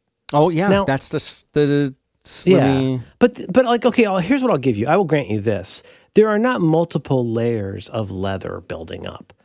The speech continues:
Speaker 2: Like, if you think about, like, the wallet I've got, I use it, what's ca-, I think I've heard it called a taxi driver's wallet, which is, you know,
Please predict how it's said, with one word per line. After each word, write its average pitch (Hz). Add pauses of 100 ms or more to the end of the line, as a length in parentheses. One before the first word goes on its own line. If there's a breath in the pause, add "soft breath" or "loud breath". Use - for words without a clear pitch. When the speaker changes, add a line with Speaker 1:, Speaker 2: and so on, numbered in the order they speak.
(200)
Speaker 2:
Like, 131
if 156
you 196
think 214
about, 202
like, 139
the 139
wallet 156
I've 147
got, 110
I 123
use 147
it, -
what's 123
ca-, -
I 110
think 113
I've 104
heard 110
it 101
called 104
a 92
taxi -
driver's 90
wallet, - (320 soft breath)
which 131
is, 123
you 135
know, 127